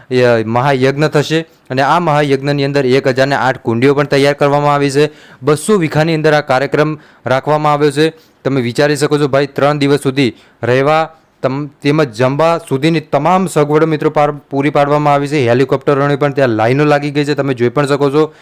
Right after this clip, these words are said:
અને ગાડીઓની પણ સાહેબ લાઈનો લાગી છે. ફાયર વિભાગને જાણ કરવામાં આવી છે,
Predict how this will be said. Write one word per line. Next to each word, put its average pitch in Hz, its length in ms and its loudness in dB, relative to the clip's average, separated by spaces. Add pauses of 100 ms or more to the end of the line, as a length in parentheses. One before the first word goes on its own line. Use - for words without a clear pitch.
(280)
અને 127 160 -2
ગાડીઓની 135 480 0
પણ 139 180 -2
સાહેબ 131 220 2 (380)
લાઈનો 123 300 0
લાગી 143 280 2
છે. 139 120 0
ફાયર 131 400 -2
વિભાગને 135 380 -2
જાણ 131 180 0
કરવામાં 139 340 0
આવી 135 160 -2
છે, 139 180 0